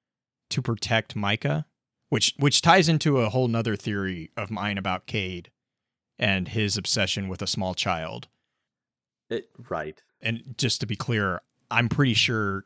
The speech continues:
Speaker 1: Cade's jumbled memories has recreated Micah as Ace in his, in his memory. I think he sees, because we know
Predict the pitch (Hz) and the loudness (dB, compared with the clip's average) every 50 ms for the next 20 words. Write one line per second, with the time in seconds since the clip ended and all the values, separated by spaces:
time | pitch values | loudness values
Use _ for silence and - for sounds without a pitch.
0 | _ _ - - - 127 117 113 110 107 104 - - 107 - 113 107 107 104 101 | _ _ -10 -4 0 0 2 2 2 0 -2 -4 -6 -4 -2 -2 -2 -2 -4 -6
1 | 90 98 101 98 98 98 98 95 87 85 - - - 98 90 - - 101 101 92 | -6 -6 -6 -4 -4 -4 -4 -4 -4 -4 -4 -2 -2 -4 -4 -4 -6 -6 -8 -8
2 | - - 110 98 98 95 92 95 92 92 90 90 - 95 85 82 82 82 - - | -6 -6 -4 -2 -2 -2 -4 -4 -6 -6 -6 -6 -6 -6 -6 -6 -6 -8 -8 -10
3 | - 80 76 78 - - - - - _ _ _ _ _ _ _ _ _ _ _ | -12 -14 -12 -8 -6 -6 -6 -6 -10 _ _ _ _ _ _ _ _ _ _ _
4 | - - - 78 95 87 80 78 - - - - - _ _ - - 95 85 80 | -10 -10 -8 -10 -10 -10 -8 -6 -4 -4 -4 -4 -6 _ _ -8 -6 -6 -6 -6
5 | 90 90 - - 92 85 78 78 78 - - - - _ _ _ _ _ _ _ | -6 -6 -6 -8 -10 -12 -14 -16 -16 -16 -16 -18 -20 _ _ _ _ _ _ _
6 | _ _ _ _ - - 104 107 - - 131 107 107 - - - 123 117 117 110 | _ _ _ _ -6 -2 -2 -2 0 -2 -2 -2 -4 -4 -6 -4 -4 -2 0 0
7 | 107 107 104 107 - - - - - 123 117 113 113 110 107 101 - - - - | 0 -2 -2 -2 -2 0 0 0 2 0 0 0 0 0 -2 -2 0 -2 -2 -2
8 | - _ _ _ _ _ _ _ _ _ _ _ _ - - 139 117 - 101 147 | -6 _ _ _ _ _ _ _ _ _ _ _ _ -4 -4 -2 0 2 2 4
9 | 147 147 139 127 120 127 127 120 110 110 113 113 110 110 110 107 104 104 104 - | 6 6 4 4 2 0 0 0 0 0 0 0 0 0 0 0 -2 -4 -4 -8